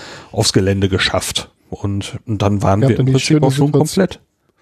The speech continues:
Speaker 2: äh, es gab die schöne Situation, dass wir das alles dann auf diese Karre gepackt hatten und mit so Gummistrapsen alles festgestrapst und dann stand Lars da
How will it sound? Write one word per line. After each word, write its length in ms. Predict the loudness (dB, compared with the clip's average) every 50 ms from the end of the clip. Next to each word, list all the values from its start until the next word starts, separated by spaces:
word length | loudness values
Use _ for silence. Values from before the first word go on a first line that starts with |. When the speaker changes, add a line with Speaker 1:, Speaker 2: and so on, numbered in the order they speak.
| _ _
Speaker 2:
äh, 80 | 0 0
es 140 | 0 2 0
gab 140 | -2 0
die 140 | 0 0 -2
schöne 240 | 0 0 0 0 0
Situation, 520 | 0 -2 0 0 -2 0 2 2 2 2
dass 160 | 2 2 2 0
wir 60 | 0
das 100 | 0 0
alles 220 | 0 0 0 0
dann 140 | 0 0 0
auf 120 | 0 -2
diese 200 | -2 -2 -2 -2
Karre 320 | -2 0 -2 0 0 0 0
gepackt 460 | 0 -2 -4 -4 -4 -4 -4 0 -2
hatten 220 | -2 0 2 2
und 80 | 2 4
mit 120 | 2 2
so 120 | 0 -4 -2
Gummistrapsen 800 | 2 2 4 4 4 2 0 -2 -2 -2 -2 -2 -4 -2 0 0
alles 240 | 2 2 0 0 0
festgestrapst 880 | -2 -2 -2 -2 -4 -4 -4 -4 -6 -4 -4 -4 -4 -4 -8 -6 -6 -4
und 100 | -2 0
dann 120 | 0 0
stand 320 | 0 0 0 0 0 -2
Lars 260 | -2 -2 0 -2 0 0
da 220 | 2 2 2 0